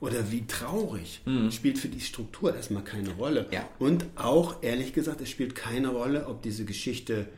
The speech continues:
Speaker 1: heute spielt, ob sie im Mittelalter spielt, ob sie im Weltraum spielt, ob sie unter Wasser
Speaker 2: Ja.
Speaker 1: spielt,
Speaker 2: Ja.
Speaker 1: äh, ob sie in der Zukunft spielt.
Speaker 2: Mhm.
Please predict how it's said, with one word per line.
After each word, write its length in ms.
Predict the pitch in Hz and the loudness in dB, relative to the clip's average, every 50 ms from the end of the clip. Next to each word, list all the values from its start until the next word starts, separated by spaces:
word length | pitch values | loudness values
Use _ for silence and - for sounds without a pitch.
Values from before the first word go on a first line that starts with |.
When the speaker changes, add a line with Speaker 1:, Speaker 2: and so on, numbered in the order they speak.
| - - - _ _ _ _ _ _ _ - _ - - | -18 -20 -20 _ _ _ _ _ _ _ -20 _ -4 0
Speaker 1:
heute 360 | - 104 107 117 113 - 143 | 4 4 6 4 4 2 -2
spielt, 480 | 135 - - - 170 165 175 185 175 - - - - - - | -4 -4 -6 -2 0 2 2 2 0 -4 -10 -18 -20 -12 -8
ob 160 | 123 113 - - | -8 -8 -6 -4
sie 240 | - 113 110 101 95 | -4 -2 -2 0 0
im 120 | 90 92 | 0 0
Mittelalter 560 | 107 113 113 143 127 - 131 139 139 160 143 | 0 0 0 -2 -2 -2 -4 -4 -4 -4 -4
spielt, 460 | - - - - 147 151 156 156 - - - - - - _ _ | -6 -8 -6 -4 0 0 0 0 -2 -4 -12 -20 -20 -20 _ _
ob 180 | - 123 - - | -6 -6 -6 -6
sie 120 | - 113 | -8 -6
im 200 | 113 110 - 95 | -6 -6 -4 -2
Weltraum 480 | 95 95 117 123 - - - 156 143 143 | 0 0 0 0 0 -2 -2 -2 -2 -2
spielt, 360 | - - - 151 151 151 104 | -4 -4 -2 -2 -2 -2 -4
ob 120 | 107 110 | -6 -8
sie 80 | - 123 | -8 -8
unter 280 | 110 110 104 107 92 92 | -6 -2 -2 -2 -2 -2
Wasser 260 | 110 113 - 170 175 | -4 -4 -2 2 4
Speaker 2:
Ja. 140 | - 202 - | 4 4 6
Speaker 1:
spielt, 380 | - 151 151 156 156 156 - - - - | 6 4 4 6 4 2 2 -2 -6 -2
Speaker 2:
Ja. 220 | 120 107 101 - - - - - - - | -2 -2 -2 -2 -6 -10 -16 -12 -6 -2
Speaker 1:
äh, 180 | 113 117 117 117 113 | 0 0 0 -2 -2
ob 120 | 113 110 - | -6 -6 -2
sie 100 | - 123 | 0 0
in 80 | 113 | 0
der 120 | 107 98 - | 0 -2 -2
Zukunft 460 | - 175 175 175 - 170 170 170 - | -2 -2 -2 0 -2 -4 -4 -4 -8
spielt. 320 | - - - 139 131 127 123 | -10 -4 0 2 4 4 6
Speaker 2:
Mhm. 340 | 120 117 113 113 123 - | 6 4 4 4 2 0